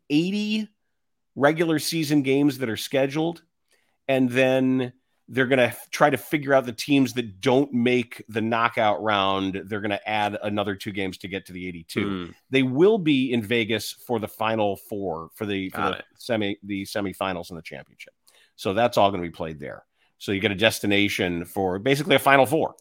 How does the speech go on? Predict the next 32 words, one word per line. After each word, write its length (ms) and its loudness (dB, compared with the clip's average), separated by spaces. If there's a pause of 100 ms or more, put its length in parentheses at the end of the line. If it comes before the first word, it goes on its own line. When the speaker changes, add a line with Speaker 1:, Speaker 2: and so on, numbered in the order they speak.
Speaker 1:
is 160 -6
what 100 0
they're 120 -4
doing. 200 2
Speaker 2:
Mm-hmm. 140 -6 (400)
Speaker 1:
So, 500 0 (240)
yeah, 260 2 (160)
why 100 2
not? 280 0 (180)
I 80 -4
th-, 120 -2
I 60 0
think 120 -4
it's 100 -10
cool. 320 -8 (440)
Speaker 2:
Yeah. 240 -6 (380)
Speaker 1:
And 180 2 (800)
as 200 8
we've 180 2
been 320 6
talking 300 6
about 160 6
all 160 8
things 280 0
Bulls, 520 -2 (360)
it's 140 0
been 160 2
fascinating 540 0
to 60 0
see 280 0
how 340 2
different 720 -2